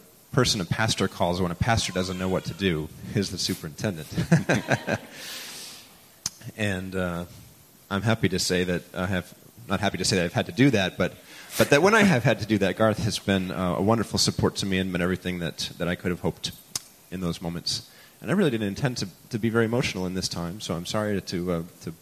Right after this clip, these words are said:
set this up this way. Uh, but I'm thankful for you, Garth. Thank you for being here. Garth came all the way from, uh, Detroit, which is his home base and home, uh, city, and, uh, where he does his ministry,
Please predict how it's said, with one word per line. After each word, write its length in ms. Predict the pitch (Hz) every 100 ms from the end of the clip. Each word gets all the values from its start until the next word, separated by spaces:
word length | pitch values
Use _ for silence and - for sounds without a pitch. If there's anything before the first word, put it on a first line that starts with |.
| -
set 280 | - 120 -
this 160 | 107
up 160 | 113 -
this 220 | 95 -
way. 300 | 92 90 139 - - - - - - - -
Uh, 80 | 107
but 140 | 107
I'm 80 | 101
thankful 400 | - 131 - 120
for 140 | -
you, 160 | 110 104
Garth. 260 | 101 135 - -
Thank 180 | 123 117
you 80 | 123
for 100 | 104
being 180 | 110
here. 200 | 107 123 - - - -
Garth 220 | 104 -
came 160 | 113
all 120 | 107 107
the 60 |
way 140 | 107 107
from, 340 | - 104 104
uh, 180 | 95 95
Detroit, 560 | 92 - 107 139 - -
which 180 | 104 -
is 100 | 92
his 140 | 98 -
home 220 | 104 104
base 340 | 104 143 -
and 140 | 98 101
home, 180 | 113 110 - -
uh, 140 | 98
city, 340 | 98 - 139 -
and, 260 | 92 92 - - - - - 98
uh, 80 |
where 160 | 101 104
he 220 | 104 104
does 300 | 101 104 98
his 200 | 117 -
ministry, 460 | 110 110 - 117